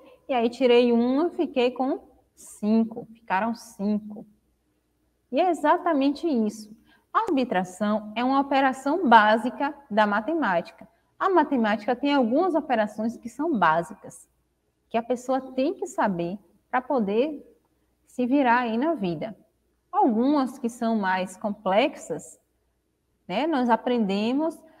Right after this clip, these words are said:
para aplicar em algumas profissões, para aplicar em algumas áreas, mas a subtração é uma operação básica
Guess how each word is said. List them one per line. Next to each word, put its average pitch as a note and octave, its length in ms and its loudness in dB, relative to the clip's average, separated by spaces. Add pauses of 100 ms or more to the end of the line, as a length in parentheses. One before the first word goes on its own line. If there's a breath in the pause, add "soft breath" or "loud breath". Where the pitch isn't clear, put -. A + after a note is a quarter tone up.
(120)
para A3 260 4
aplicar A3 640 0
em A3 120 0
algumas F3 440 -6
profissões, A3+ 920 -4 (300 loud breath)
para G3 240 0
aplicar F#3+ 420 -4
em F3+ 120 -2
algumas G3 500 -2
áreas, A3 580 0 (240)
mas D4 640 0 (200)
a F#4 220 -2
subtração C4 640 -6
é A3 80 -2
uma B3 120 0
operação A#3+ 600 -6
básica F3+ 680 -2